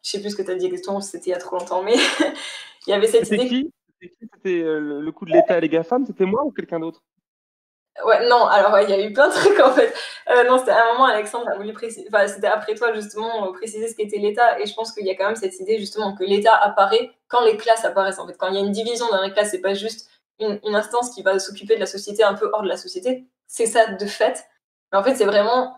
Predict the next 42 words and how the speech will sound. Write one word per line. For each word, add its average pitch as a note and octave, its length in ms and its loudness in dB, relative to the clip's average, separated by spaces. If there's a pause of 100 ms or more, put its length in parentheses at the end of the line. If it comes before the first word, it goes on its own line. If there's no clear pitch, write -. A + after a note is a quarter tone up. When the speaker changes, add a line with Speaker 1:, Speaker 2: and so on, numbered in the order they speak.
(180)
Speaker 1:
quand C4+ 100 2
il C4 160 4
commence A#3+ 240 2
à G#3 40 0
y F#3 60 2
avoir, G#3 400 4
euh, F3 380 -6
une G#3+ 120 0
opposition G#3 440 -2
de F#3+ 60 -8
classe A#3+ 320 -2 (240)
et G#3 40 -8
que, G3+ 40 -6
du G#3 100 -4
coup, A#3 60 -2
la A3 140 6
classe A3 200 0
dominante G3+ 380 -2
a F#3+ 80 -2
besoin F#3+ 220 -4
d'une G3 240 -2
défense, G3+ 380 -2
en E3+ 120 -8
fait. - 120 -12 (500)
Et, G#3 200 8
euh, F#3+ 440 4
et, F#3+ 320 -4
et, G3 60 4
euh, F#3 120 2 (100)
d'une G#3 240 -4
certaine G3+ 300 0
ma-, F3+ 100 -4
enfin, F3+ 260 -2 (140)
à G3+ 60 -2
chaque G3 180 0
fois, C#4 400 0
cette, A3 360 2
euh, F#3 200 0
cette G3 220 -6
classe G#3 160 -4
dominante, G#3 340 -2
notamment A3+ 320 2